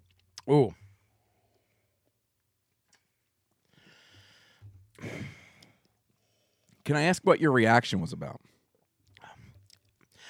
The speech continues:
Speaker 1: I don't know if it's because I had the candy, but it really punched me in the face. Like, it, like I got a lot of hop. Like,
Speaker 2: Okay.
Speaker 1: like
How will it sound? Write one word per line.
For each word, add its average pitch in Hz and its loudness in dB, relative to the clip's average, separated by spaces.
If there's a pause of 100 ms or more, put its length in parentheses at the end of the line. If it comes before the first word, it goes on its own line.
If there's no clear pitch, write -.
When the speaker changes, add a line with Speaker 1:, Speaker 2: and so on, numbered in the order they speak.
(280)
Speaker 1:
I 143 4
don't 190 2
know 170 -2
if 143 -6
it's 135 -8
because 131 -2
I 120 4
had 123 2
the 113 -4
candy, 135 -2 (1300)
but 127 2
it 127 0
really 135 4
punched 139 -2
me 123 -2
in 110 -4
the 95 -8
face. 117 -2
Like, 120 -2
it, 113 -10
like 123 0
I 120 4
got 135 6
a - 2
lot 120 4
of 98 -2
hop. 98 -2 (240)
Like, - -2
Speaker 2:
Okay. 87 -2
Speaker 1:
like 127 -4